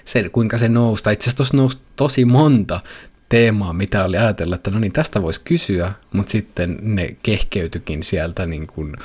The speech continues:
spontaanisti, niin se on aina siisti juttu, mut kyllä se justiin se itsen hyväksyminen, niin mitä se tarkoittaa?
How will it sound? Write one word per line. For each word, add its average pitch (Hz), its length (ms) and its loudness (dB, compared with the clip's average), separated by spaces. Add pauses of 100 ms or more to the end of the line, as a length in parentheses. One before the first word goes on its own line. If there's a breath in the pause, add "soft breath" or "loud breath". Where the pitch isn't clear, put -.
(300 loud breath)
spontaanisti, 85 960 -2
niin 80 180 -4
se 95 100 -2
on 76 260 -6 (540 loud breath)
aina 98 260 -2
siisti 104 420 0
juttu, 110 320 -2
mut 85 180 -6
kyllä 104 220 -2
se 117 140 0
justiin 107 480 -2 (340 loud breath)
se - 420 -4 (160)
itsen 131 440 2
hyväksyminen, 82 920 -2
niin 95 180 2
mitä 110 220 2
se 131 120 4
tarkoittaa? 85 720 -6